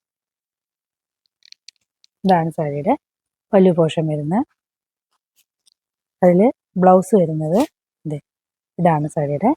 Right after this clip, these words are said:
ബ്ലൗസ് വരുന്നത് കേട്ടോ. ഈ സാരിയുടെ ബോഡിയിലേക്ക് വരുമ്പോ നമ്മുടെ റോസിന്റെ ചെറിയ മൊട്ടില്ലേ, ആ മൊട്ടൊക്കെയാണ് വരുന്നത്. ആ മൊട്ട് അതേപോലെ ഒരു ലീഫ് വരുന്നുണ്ട്. ദേ ഇത്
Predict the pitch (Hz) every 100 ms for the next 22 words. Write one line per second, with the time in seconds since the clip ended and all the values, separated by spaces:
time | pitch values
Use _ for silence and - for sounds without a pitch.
0 | - - 170 160 - 170 147 143 143 143
1 | - _ _ _ - 180 - 160 156 208
2 | - _ 180 196 202 208 190 170 147 147
3 | 220 - _ _ _ - 175 170 165 165
4 | 170 170 175 170 285 - _ - 185 190
5 | 180 165 147 139 - _ _ _ 214 214
6 | 185 - 175 - 180 160 165 156 147 151
7 | 220 240 170 - - 285 202 170 170 165
8 | 160 160 156 - 165 143 151 143 160 294
9 | - _ _ _ _ - 185 170 180